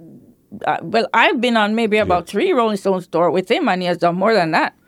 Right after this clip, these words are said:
Speaker 1: And, and I've been on, like, two Dave Matthews tour with him, and it's been, so, I mean, it's crazy.
Speaker 2: Mm-hmm.
Speaker 1: But Jamaican people didn't know that.
Speaker 2: What was it like? Okay, let's go, Rolling Stones. What was it like now?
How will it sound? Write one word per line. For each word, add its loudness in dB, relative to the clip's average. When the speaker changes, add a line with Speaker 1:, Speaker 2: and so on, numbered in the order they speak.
Speaker 1:
And, 0
and 0
I've 0
been 2
on, 0
like, -2
two -2
Dave 0
Matthews -2
tour 2
with 0
him, 0
and -2
it's -2
been, 0
so, -2
I 2
mean, 2
it's -4
crazy. -4
Speaker 2:
Mm-hmm. -10
Speaker 1:
But 0
Jamaican -2
people -10
didn't -10
know -6
that. -18
Speaker 2:
What -4
was 0
it 0
like? 0
Okay, -2
let's -2
go, -2
Rolling 0
Stones. -8
What -2
was 0
it 0
like -2
now? -2